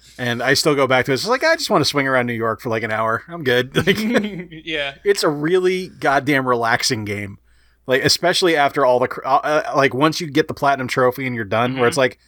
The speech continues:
Speaker 1: "No, I don't wanna stop any of those crimes. Fuck you. I'm just gonna swing.
Speaker 2: <laughs>
Speaker 1: I'm gonna,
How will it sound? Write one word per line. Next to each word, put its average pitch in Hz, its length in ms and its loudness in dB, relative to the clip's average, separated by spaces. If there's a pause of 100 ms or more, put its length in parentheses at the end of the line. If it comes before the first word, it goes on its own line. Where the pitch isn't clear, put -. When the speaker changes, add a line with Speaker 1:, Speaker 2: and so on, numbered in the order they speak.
(500)
Speaker 1:
"No, 254 100 0
I 220 120 4
don't 226 120 4
wanna 147 160 4
stop 135 320 2
any 131 140 0
of 127 80 0
those 113 160 -2
crimes. 107 300 -2
Fuck 156 260 -2
you. 147 140 2
I'm 123 140 2
just 139 160 -4
gonna 127 140 2
swing. 123 640 -2
Speaker 2:
<laughs> - 20 -12
Speaker 1:
I'm 135 140 0
gonna, 147 180 4